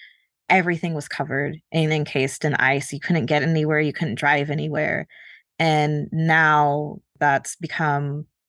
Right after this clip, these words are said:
not if it's gonna happen, but when it's gonna happen. And how devastating is it gonna be? You know, I've seen bushfires that's happened in my neighborhood and the wildfires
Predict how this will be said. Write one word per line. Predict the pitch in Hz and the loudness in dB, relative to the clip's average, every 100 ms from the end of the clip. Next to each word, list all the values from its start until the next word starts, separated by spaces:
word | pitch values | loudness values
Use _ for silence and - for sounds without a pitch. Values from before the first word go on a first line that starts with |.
| _ - | _ -2
not | 220 - | 2 2
if | - 170 - | 2 -2 -4
it's | 160 | -10
gonna | - 147 | -8 -6
happen, | 147 220 147 143 | -4 -2 -2 -2
but | 127 - | -4 -4
when | 147 170 131 90 - - _ _ _ _ | 0 2 2 0 -6 -10 _ _ _ _
it's | 151 147 | -6 -2
gonna | 123 | -2
happen. | - 85 - - - - - - - _ _ - | -2 -4 -6 -8 -12 -18 -20 -20 -20 _ _ 0
And | 156 151 147 147 151 - | 4 4 4 2 0 -4
how | - 185 | 0 2
devastating | 185 170 165 - 156 147 147 | 4 2 -2 -2 0 0 -4
is | 147 | -4
it | 151 | -4
gonna | 143 147 | -4 -4
be? | 151 123 - 65 64 185 - | -4 -4 -4 -4 -6 -10 -2
You | 156 | 2
know, | 139 - | 4 4
I've | 143 143 | 2 0
seen | - - 170 147 143 147 - - - _ _ - | -8 -2 0 2 -2 -4 -10 -20 -20 _ _ 0
bushfires | 190 190 - 170 165 170 160 | 2 2 4 4 6 4 0
that's | 151 - | -4 0
happened | 165 151 175 160 156 156 147 - | 0 0 0 0 0 -2 -4 -2
in | 156 | 0
my | 151 | 2
neighborhood | 147 143 143 143 156 143 139 139 147 - - - - | 2 0 0 0 0 0 0 -4 -8 -10 -20 -20 -16
and | 147 147 143 143 143 151 - _ - | -6 -4 -2 -2 -6 -10 -14 _ -4
the | 165 | 0
wildfires | 151 160 156 143 160 151 151 147 147 147 - - | 4 6 6 4 2 4 4 4 2 0 -6 -12